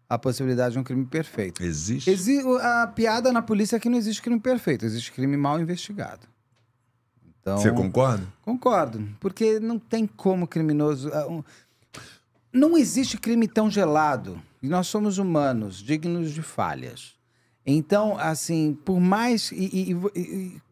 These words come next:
Speaker 1: serial killers, muitas vezes, eles vão ficando ainda mais arrogantes.
Speaker 2: Sim.
Speaker 1: E eles vão achando que eles estão sempre
Speaker 2: Que eles estão por
Speaker 1: acima de
Speaker 2: cima,
Speaker 1: tudo,
Speaker 2: é.
Speaker 1: e eles vão deixando muitas pistas. No caso do Maníaco do Parque, ele demorou muito tempo pra ser pego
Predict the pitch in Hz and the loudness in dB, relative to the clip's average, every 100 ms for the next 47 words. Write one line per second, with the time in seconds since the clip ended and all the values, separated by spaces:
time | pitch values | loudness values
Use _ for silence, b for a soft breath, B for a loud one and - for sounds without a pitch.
0 | - - - - 214 214 190 - 214 202 | -16 -16 -14 -2 0 2 0 0 0 2
1 | 151 131 143 131 120 160 165 139 143 160 | 2 0 -2 -2 -2 0 0 0 -2 -4
2 | 160 180 185 190 185 185 208 220 180 202 | -4 -4 -4 -2 0 0 0 -2 -2 -2
3 | 196 196 147 151 143 117 - - 113 107 | -2 -2 0 0 0 -2 -4 -2 2 4
4 | 85 67 b b b b - 190 208 185 | 4 -2 b b b b 2 4 4 0
5 | 202 190 214 214 - 202 - 202 175 - | -2 -2 -4 -4 -2 -4 -4 -6 -6 -4
6 | 214 208 214 214 202 202 - 92 87 - | -4 -2 -2 -2 -4 -8 -10 -8 -2 2
7 | 190 - - 226 190 170 160 214 202 180 | 2 0 2 2 2 0 2 4 4 4
8 | 185 208 196 220 214 214 214 214 220 214 | 4 2 0 0 0 0 0 0 -2 -4
9 | 202 - 220 196 - 135 113 b b b | -6 -2 0 2 0 -4 -6 b b b
10 | b - 262 - 202 165 156 143 135 127 | b 0 0 2 0 0 -2 0 2 2
11 | - 104 95 135 160 180 143 - 104 131 | -2 -6 -4 0 0 0 -4 -8 -4 0
12 | 165 190 190 202 190 214 214 - 185 165 | 2 2 2 2 2 2 0 -2 -2 -2
13 | - 139 - 113 - 147 175 190 110 98 | -2 -4 -2 -4 -2 -2 0 0 -4 -8